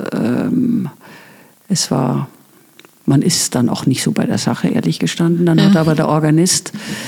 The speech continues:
Speaker 1: äh, der gespielt hat, der hat dann eine Melodie, die in einem Film, den ich kurz vorher angeschaut hatte, Lady Killer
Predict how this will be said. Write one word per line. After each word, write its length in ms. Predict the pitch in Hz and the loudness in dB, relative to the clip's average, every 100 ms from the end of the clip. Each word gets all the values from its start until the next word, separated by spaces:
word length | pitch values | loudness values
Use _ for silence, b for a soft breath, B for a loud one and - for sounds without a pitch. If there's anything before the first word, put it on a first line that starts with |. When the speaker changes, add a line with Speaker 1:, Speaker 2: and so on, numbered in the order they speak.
| B B B - | B B B -2
Speaker 1:
äh, 160 | 160 151 | 2 2
der 200 | 151 151 | 2 2
gespielt 580 | 156 - 185 185 175 | 0 2 4 4 4
hat, 340 | 165 147 - - | 2 2 -4 -2
der 140 | 147 | 0
hat 180 | 151 143 | 0 0
dann 240 | 143 139 147 B B B B - | 0 2 0 B B B B -4
eine 300 | - 143 143 | 0 2 4
Melodie, 560 | 147 151 143 175 185 | 4 2 2 4 2
die 240 | 175 165 - | 4 2 4
in 140 | - | 2
einem 180 | - 147 | 2 0
Film, 320 | - 175 185 | 2 4 4
den 160 | 165 165 | 4 2
ich 140 | - | 0
kurz 260 | - 175 - | -2 -2 -2
vorher 260 | 170 156 | 0 0
angeschaut 580 | - 160 160 156 143 - | 2 0 0 0 -2 0
hatte, 180 | 156 151 | 0 2
Lady 340 | 151 165 165 | 4 4 2
Killer 440 | 147 151 143 135 | 0 0 2 0